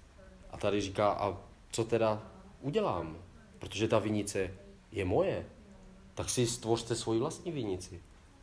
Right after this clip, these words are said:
Můžeš si, člověče, stvořit svůj vlastní život? Stvoř si svoji vlastní zeměkouli a svůj vlastní život a svůj vlastní osud.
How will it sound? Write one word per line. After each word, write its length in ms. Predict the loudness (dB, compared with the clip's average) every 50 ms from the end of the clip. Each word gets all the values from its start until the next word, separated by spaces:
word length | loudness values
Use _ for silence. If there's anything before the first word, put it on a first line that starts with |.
| -20 -8 -4
Můžeš 280 | -2 2 2 2 2 2
si, 140 | 0 0 2
člověče, 500 | 4 6 6 6 6 4 4 2 0 -2
stvořit 380 | 0 0 0 0 0 0 -2
svůj 200 | -4 -4 -2 0
vlastní 340 | 0 0 -2 0 0 -2 0
život? 340 | 0 0 0 0 -2 -4 -6 -10 -16 -20 -20 -20 -20 -18 -14
Stvoř 280 | -12 -2 0 2 2 2
si 100 | 2 0
svoji 220 | 0 2 2 4
vlastní 280 | 4 2 0 0 -2 0
zeměkouli 680 | 2 2 2 2 2 2 0 2 2 2 0 -2 -4 -10 -16 -18 -20 -20 -20 -14 -12
a 40 | -6
svůj 220 | 0 2 4 4
vlastní 400 | 4 2 2 2 0 0 0 2
život 380 | 2 2 2 4 2 0 0 -4 -8 -14 -18 -20 -14 -12
a 40 | -10
svůj 180 | -4 -2 0 2
vlastní 360 | 2 0 0 0 2 2 2
osud. 380 | 2 0 -2 0 -2 -2 -2